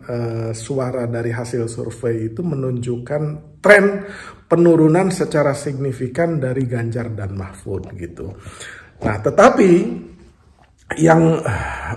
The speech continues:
menarik, eh, lagi, di samping Prabowo mengalami penguatan dari dukungan Jokowi dan Gibran sebagai akibat perpindahan suara dari kubu Ganjar ke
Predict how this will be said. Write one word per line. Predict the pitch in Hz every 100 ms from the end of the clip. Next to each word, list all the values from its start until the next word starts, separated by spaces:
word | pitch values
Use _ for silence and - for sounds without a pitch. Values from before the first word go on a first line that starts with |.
| -
menarik, | 156 160 151 156 156
eh, | 151 147 143 139
lagi, | 185 220 156 143 151 147 - - _ _ _
di | 131 139
samping | 175 175 175 196
Prabowo | 156 156 139 135 135 135
mengalami | 135 131 127 123 127 127
penguatan | 127 131 127 135 127 131 120 113 - - - -
dari | 127 131 127 120
dukungan | 120 123 123 120
Jokowi | 113 117 120 120
dan | 117 110 113
Gibran | 117 113 113 110 151 - - - - - _
sebagai | - 139 135 123
akibat | - - 127 127 - -
perpindahan | 117 123 120 120
suara | 117 131 120 120 120 117 -
dari | 120 110 110 110
kubu | 120 113 113
Ganjar | 117 113 110 113
ke | - 117 110 110